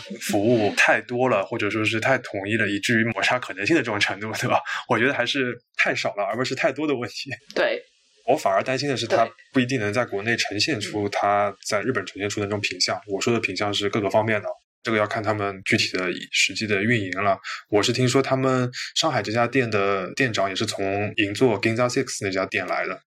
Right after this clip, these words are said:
Speaker 1: 那说明他们还是，<laughs> 也是有点想法，总是希望把这个店能够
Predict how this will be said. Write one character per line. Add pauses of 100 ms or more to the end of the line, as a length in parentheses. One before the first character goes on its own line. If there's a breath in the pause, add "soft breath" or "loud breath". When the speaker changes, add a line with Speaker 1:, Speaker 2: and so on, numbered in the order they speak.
(480)
Speaker 1:
那
说
明
他
们
还
是， (160)
<laughs>
也
是 (560)
有
点
想
法，
总
是
希
望
把
这
个
店
能
够